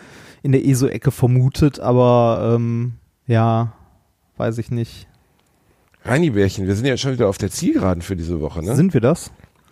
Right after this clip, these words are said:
Speaker 2: Sind wir, glaub ich, schon, oder?
Speaker 1: Äh, ja, stimmt, tatsächlich.
Speaker 2: Ah,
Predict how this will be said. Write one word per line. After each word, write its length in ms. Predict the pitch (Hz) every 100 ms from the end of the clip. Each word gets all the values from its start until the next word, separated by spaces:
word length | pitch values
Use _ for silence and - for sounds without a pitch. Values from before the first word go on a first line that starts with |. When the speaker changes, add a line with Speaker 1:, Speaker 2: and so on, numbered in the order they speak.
| -
Speaker 2:
Sind 300 | - 101 135
wir, 60 |
glaub 160 | 165 180
ich, 80 | 170
schon, 240 | - 76
oder? 300 | 78 123 196 160
Speaker 1:
Äh, 760 | 127 127 127 123 120 117 -
ja, 200 | 233 349
stimmt, 360 | - - 294 135
tatsächlich. 560 | 127 - 170 107 - - _ _ _ _
Speaker 2:
Ah, 120 | -